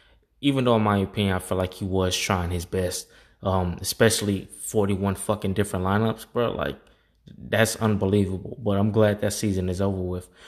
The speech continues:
Nevertheless, will L A change or stay the same? I feel like L A will change. We will win more championships.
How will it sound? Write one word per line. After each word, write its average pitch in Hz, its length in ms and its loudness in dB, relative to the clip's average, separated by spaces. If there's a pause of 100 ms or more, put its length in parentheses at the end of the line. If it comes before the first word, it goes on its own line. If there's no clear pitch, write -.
(240)
Nevertheless, 104 640 0
will 117 140 4
L 120 200 2
A 113 80 0
change 107 340 0
or 98 60 0
stay 98 200 -4
the 92 60 -2
same? 90 360 -6 (840)
I 123 60 -2
feel 120 200 0
like 113 200 2
L 104 180 2
A 101 80 4
will 98 240 4
change. 98 540 -2 (320)
We 117 100 2
will 107 300 4
win 101 300 2
more 95 160 0
championships. 98 960 -6